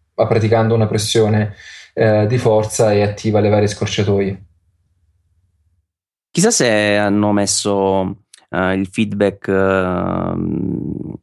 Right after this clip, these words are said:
Speaker 2: eh, tipo alla, alla pressione dei tasti sulla, sulla tastiera.
Speaker 1: Oh. Però basta che non sia come quello di Android, perché è un po'-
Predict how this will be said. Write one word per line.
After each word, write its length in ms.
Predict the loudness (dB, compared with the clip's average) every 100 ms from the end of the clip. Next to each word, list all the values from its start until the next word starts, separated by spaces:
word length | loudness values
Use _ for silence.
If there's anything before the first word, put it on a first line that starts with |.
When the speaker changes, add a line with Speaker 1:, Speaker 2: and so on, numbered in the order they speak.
| -12
Speaker 2:
eh, 260 | -10 -10 -4
tipo 380 | -2 0 2 2
alla, 480 | 2 2 2 0 0
alla 140 | -2
pressione 340 | -4 -4 -2 -2
dei 160 | -2
tasti 680 | -2 -2 -2 -4 -6 -6 -6
sulla, 720 | -8 -6 -4 -4 -4 -4 -6
sulla 240 | -8 -6 -4
tastiera. 600 | -4 -4 -4 -2 -4 -6 _ _ _ _ _ _ _ _ _ _
Speaker 1:
Oh. 260 | -4 -4 -6 -14 -16 -20 _ _ _ _ _ _ _ _ _
Però 180 | 0 2
basta 300 | 2 2 0
che 80 |
non 100 | 0
sia 180 | 0 0
come 120 | 0 2
quello 140 | 2
di 60 | 2
Android, 440 | 2 2 2 0
perché 240 | 0 0 -2
è 40 |
un 100 | 0
po'- 760 | 2 2 2 0 0 -2 -6